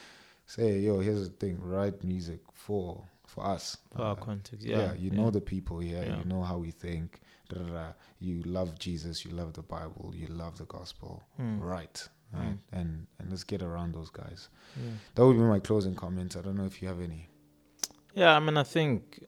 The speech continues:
Speaker 2: uh, as you're saying, we need to constantly in every area, um,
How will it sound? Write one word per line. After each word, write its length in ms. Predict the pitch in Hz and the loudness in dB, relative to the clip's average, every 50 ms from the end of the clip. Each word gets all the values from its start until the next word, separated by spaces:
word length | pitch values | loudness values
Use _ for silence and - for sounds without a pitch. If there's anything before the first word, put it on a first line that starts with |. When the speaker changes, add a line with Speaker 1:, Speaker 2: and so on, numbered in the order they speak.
| - - - | -20 -20 -20
Speaker 2:
uh, 800 | - - - - - - - - 50 50 - _ _ _ - - - _ _ _ - - _ _ _ _ - | -18 -16 -16 -16 -16 -16 -16 -16 -18 -18 -20 _ _ _ -20 -20 -20 _ _ _ -20 -20 _ _ _ _ 0
as 160 | - 131 117 113 | 4 4 6 6
you're 80 | 110 | 4
saying, 520 | - - 131 123 123 117 117 113 113 113 113 | 4 6 6 8 8 8 8 6 6 4 2
we 100 | 117 110 | 2 2
need 220 | 113 117 110 113 | 2 0 -2 -2
to 520 | - - 123 117 113 107 107 104 107 104 104 - - - - - - - - - | -2 0 2 4 4 4 4 4 4 2 0 -4 -10 -20 -20 -20 -20 -20 -8 0
constantly 580 | - 143 139 139 - - 127 113 107 110 117 | 2 4 4 4 4 4 2 2 2 2 0
in 140 | 110 107 - | 2 2 2
every 360 | - 131 135 131 139 139 - | 4 4 4 6 6 4 6
area, 580 | 101 113 110 104 101 98 95 95 104 113 110 104 - _ - - _ _ _ - | 6 6 6 6 4 4 4 2 2 0 -2 -6 -10 _ -20 -20 _ _ _ -10
um, 640 | 107 107 104 101 101 101 101 101 98 98 98 95 101 | -6 -4 -2 0 0 0 0 0 0 0 -2 -4 -6